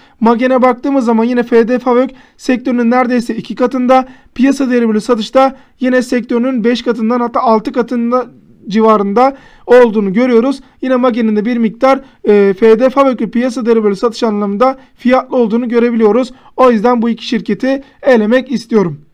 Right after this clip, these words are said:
Evet, bu şekilde çarpan kısmında da elemelerimizi yaptık. Şimdi son olarak da peg rasyona bakacağız. peg rasyosunda da arkadaşlar tek kriterimiz var. O da, e, peg rasyosu hem net kar büyümede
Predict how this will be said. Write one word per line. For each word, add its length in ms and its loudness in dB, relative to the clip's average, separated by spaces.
Evet, 340 2
bu 80 -4
şekilde 380 -2
çarpan 460 0
kısmında 420 -4
da 220 0
elemelerimizi 720 0
yaptık. 380 0
Şimdi 320 -2
son 180 0
olarak 320 2
da 220 2
peg 240 0
rasyona 420 0
bakacağız. 420 0
peg 220 0
rasyosunda 560 0
da 60 2
arkadaşlar 480 0
tek 180 -6
kriterimiz 540 -4
var. 180 2
O 200 2
da, 240 4
e, 180 4
peg 260 0
rasyosu 500 0
hem 280 2
net 240 0
kar 200 0
büyümede 480 2